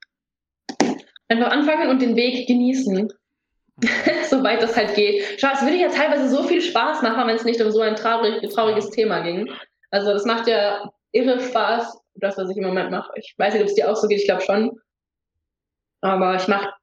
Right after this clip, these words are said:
Speaker 1: das gern. Ich mach das. Ich schneid gern Videos, ich bereite gern Content auf.
Speaker 2: Ja.
Speaker 1: Ja, mach ich schon gern. Schade nur, dass es um einen fucking Holocaust <laughs> geht.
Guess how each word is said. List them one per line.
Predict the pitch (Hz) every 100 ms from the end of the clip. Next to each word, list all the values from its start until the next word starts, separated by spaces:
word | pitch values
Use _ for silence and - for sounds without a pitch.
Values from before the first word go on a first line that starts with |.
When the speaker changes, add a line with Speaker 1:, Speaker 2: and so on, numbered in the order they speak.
| _
Speaker 1:
das | 208 -
gern. | 208 196 185 220
Ich | -
mach | 208
das. | 190 185
Ich | 180
schneid | 214 240 240
gern | 226
Videos, | 226 220 220
ich | 196 180
bereite | 185 185 190
gern | 185 190
Content | - 233 226 196
auf. | 196 202 202 -
Speaker 2:
Ja. | 123 _ _ _ _ _ _ -
Speaker 1:
Ja, | 202 196 - _ _ _ _
mach | 196 -
ich | 214
schon | - 214
gern. | 196 208 - _ _ _ _ _ _ _ _ _ - _ _
Schade | - 202 196
nur, | 190 196
dass | 202 -
es | -
um | 196
einen | 196 202
fucking | - 262 269
Holocaust | - 240 208 175 180 -
<laughs> | - -
geht. | 262 269 -